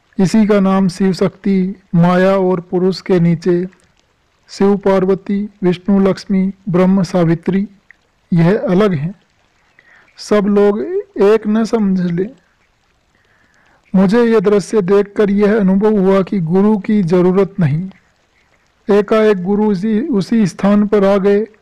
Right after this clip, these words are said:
खेल जो हो रहा था वह सेकंडों में ख़त्म हो गया।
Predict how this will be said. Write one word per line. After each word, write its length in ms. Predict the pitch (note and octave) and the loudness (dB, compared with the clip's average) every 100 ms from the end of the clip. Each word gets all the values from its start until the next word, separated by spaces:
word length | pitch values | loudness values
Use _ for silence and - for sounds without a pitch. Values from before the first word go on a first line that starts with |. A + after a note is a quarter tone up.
| _ - | _ -10
खेल 320 | - G3+ G#3+ | 0 2 2
जो 220 | F#3+ G3+ F#3 | 2 0 2
हो 180 | F#3 | 2
रहा 220 | G3+ F#3+ F#3+ | 2 2 0
था 180 | G3 | -2
वह 180 | F#3+ F#3+ | -2 -2
सेकंडों 540 | - F#3+ E3+ F#3 F#3 F#3 | -2 -2 0 0 2 0
में 140 | F#3 | 0
ख़त्म 280 | - D#3+ F#3+ | -2 -2 0
हो 200 | D#3 E3 | 2 0
गया। 260 | D#3+ D#3+ | -2 -6